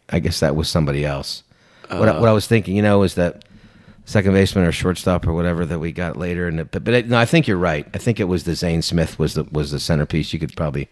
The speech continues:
Speaker 2: And I thi-, I think,
Speaker 1: I got
Speaker 2: uh,
Speaker 1: all my
Speaker 2: Aloy was,
Speaker 1: people
Speaker 2: uh,
Speaker 1: convoluted.
Speaker 2: Alou was the, uh, um, player to be named later.
Speaker 1: Is that right?
Speaker 2: Mm-hmm,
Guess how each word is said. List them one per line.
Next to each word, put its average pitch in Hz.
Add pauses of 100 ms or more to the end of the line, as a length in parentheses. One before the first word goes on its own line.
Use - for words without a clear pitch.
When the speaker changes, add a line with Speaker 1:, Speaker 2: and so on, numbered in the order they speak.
(120)
Speaker 2:
And 107
I 95
thi-, -
I 92
think, 98
Speaker 1:
I -
got 92
Speaker 2:
uh, 92
Speaker 1:
all 92
my 90
Speaker 2:
Aloy 95
was, 87
Speaker 1:
people 78
Speaker 2:
uh, 82
Speaker 1:
convoluted. 82
Speaker 2:
Alou 95
was 87
the, 80
uh, 73 (1040)
um, 76
player 85
to 73
be 71
named 73 (380)
later. 73 (680)
Speaker 1:
Is 85
that 107
right? 98
Speaker 2:
Mm-hmm, 80